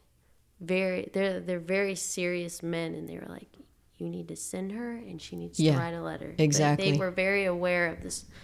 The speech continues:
Speaker 1: the legend of Robert the Doll.
Speaker 2: Right.
Speaker 1: And so my dad was like, "All right.
Speaker 2: Yeah, get it done.
Speaker 1: Go,
Speaker 2: Yeah,
Speaker 1: Susan."
Speaker 2: go and get it done.
Speaker 1: And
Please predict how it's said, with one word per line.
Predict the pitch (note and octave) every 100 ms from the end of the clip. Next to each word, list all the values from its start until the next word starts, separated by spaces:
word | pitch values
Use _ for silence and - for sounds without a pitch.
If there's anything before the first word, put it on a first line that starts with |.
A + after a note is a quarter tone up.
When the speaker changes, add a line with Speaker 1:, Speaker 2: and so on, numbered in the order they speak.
| -
Speaker 1:
the | F#3
legend | F#3 F3+ F3 E3+
of | E3+ E3
Robert | D#3 D#3 D#3
the | D3+
Doll. | D3+ D3+ E3+ - - -
Speaker 2:
Right. | D3 C3+ C#3+ -
Speaker 1:
And | E3
so | - E3
my | E3
dad | D#3+ E3+ E3 E3
was | -
like, | - - - -
"All | -
right. | - - - - - - - - -
Speaker 2:
Yeah, | D#3+ D3
get | C3+ D3+
it | C#3
done. | C3+ A#2+ C3+
Speaker 1:
Go, | - - -
Speaker 2:
Yeah, | D#3+
Speaker 1:
Susan." | - B2+ -
Speaker 2:
go | D3 D#3 D#3
and | C#3
get | C#3
it | C3
done. | - - A#2+
Speaker 1:
And | - G3 F#3 F#3 F#3+ A3